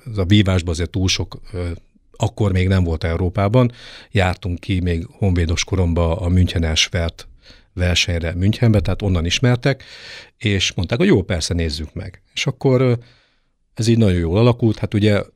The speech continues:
Németországban akkor még ez a vívómester képzés, ez nem igazán volt, tehát, ö, az én diplomám az ott nagyon, nagyon sokat számított, és el kell mondjam azt, hogy a, a képzés nagyon-nagyon komoly volt. Tehát eleve ugye a magyar tradicionális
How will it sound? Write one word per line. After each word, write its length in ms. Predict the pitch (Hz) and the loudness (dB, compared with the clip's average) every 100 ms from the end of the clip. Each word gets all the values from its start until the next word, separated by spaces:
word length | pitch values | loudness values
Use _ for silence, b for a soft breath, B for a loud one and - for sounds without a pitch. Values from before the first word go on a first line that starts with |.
| _ - | _ 0
Németországban 680 | 120 127 120 104 101 98 | 2 2 0 -2 0 0
akkor 180 | 98 95 | 0 0
még 100 | 92 | 0
ez 100 | 87 | 0
a 60 | 87 | 2
vívómester 640 | 98 90 85 82 - 80 | 2 2 0 -2 -4 -6
képzés, 380 | - 82 80 - | -4 -4 -2 -4
ez 80 | 78 | -2
nem 160 | 80 | -2
igazán 400 | 80 80 78 73 | 0 -2 -2 -2
volt, 260 | 80 95 107 | 2 4 4
tehát, 300 | 90 82 - | 0 -4 -4
ö, 40 | |
az 320 | 90 87 92 95 | -2 -2 0 2
én 140 | 90 | 2
diplomám 440 | 92 92 87 82 | 2 0 -2 0
az 160 | 82 78 | -2 -4
ott 140 | 80 | -4
nagyon, 380 | 87 82 76 76 - | -4 -2 -4 -6 -6
nagyon 360 | 90 82 80 - | -4 -4 -6 -6
sokat 320 | - 101 90 | -2 -2 -2
számított, 540 | - 90 104 - 123 B B B B | -2 0 0 2 0 B B B B
és 140 | - | 0
el 120 | 107 | 0
kell 160 | 90 87 | 0 -2
mondjam 260 | 90 90 90 | 0 0 0
azt, 160 | - | 0
hogy 120 | 90 | 0
a, 120 | 90 92 | 0 -2
a 40 | |
képzés 480 | - 113 90 90 - | 2 2 2 -4 -2
nagyon-nagyon 460 | 90 80 80 76 | -2 -2 -4 -6
komoly 320 | 76 76 76 78 | -8 -8 -8 -10
volt. 260 | 82 - - | -12 -12 -4
Tehát 220 | 92 - | -2 2
eleve 220 | 110 104 | 4 4
ugye 180 | 101 95 | 2 2
a 180 | 92 90 B B B | 2 -2 B B B
magyar 400 | 104 98 95 85 | 0 2 2 2
tradicionális 840 | 98 95 92 - 90 85 82 - | 2 2 2 2 0 2 0 -2